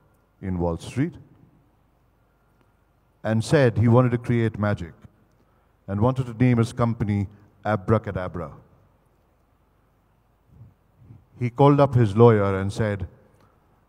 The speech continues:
"That's the name of the company." The lawyer didn't hear him properly. He registered the company as Cadaver. He said, "I want to call my company Abracadabra." And it said, the lawyer heard it as Cadaver.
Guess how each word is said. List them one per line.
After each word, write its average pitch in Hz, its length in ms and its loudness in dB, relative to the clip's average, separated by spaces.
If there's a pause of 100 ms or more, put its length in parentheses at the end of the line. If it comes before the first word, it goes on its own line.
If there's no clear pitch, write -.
(300)
"That's 127 240 0
the 123 80 -2
name 120 200 4
of 113 80 6
the 107 80 2
company." 110 420 -2
The 85 80 -10
lawyer 120 280 2
didn't 120 220 -2
hear 113 160 -2
him 110 160 -2
properly. 95 400 -10 (1000)
He 110 100 -2
registered 120 520 0
the 117 60 -6
company 110 420 -2
as 107 160 -2
Cadaver. 92 560 -6 (1400)
He 113 80 -2
said, 123 220 0 (260)
"I 107 40 2
want 131 140 6
to 135 60 2
call 135 240 4
my 127 160 0
company 113 460 -2
Abracadabra." 98 840 -2 (520)
And 92 100 -8
it 98 100 -10
said, 107 240 -2 (280)
the 101 120 -6
lawyer 120 320 2
heard 113 200 2
it 101 80 -6
as 110 120 -4
Cadaver. 92 520 -6